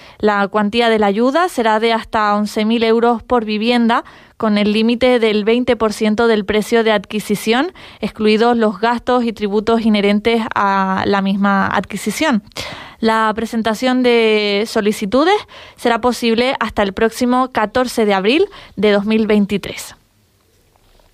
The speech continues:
Y el diecinueve coma cincuenta y tres por ciento de los centros educativos canarios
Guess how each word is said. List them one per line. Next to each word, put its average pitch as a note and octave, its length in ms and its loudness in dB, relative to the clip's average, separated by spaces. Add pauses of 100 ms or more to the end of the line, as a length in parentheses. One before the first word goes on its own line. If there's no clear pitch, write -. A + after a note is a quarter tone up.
(1000)
Y B3+ 200 2
el A#3+ 220 0
diecinueve B3 720 0
coma C4 280 0
cincuenta A#3+ 520 0
y A3+ 60 0
tres C4 220 0
por C4 180 -2
ciento B3 440 0
de A3+ 160 0
los A3 160 0
centros A#3 720 2
educativos A3 720 0
canarios C4 580 0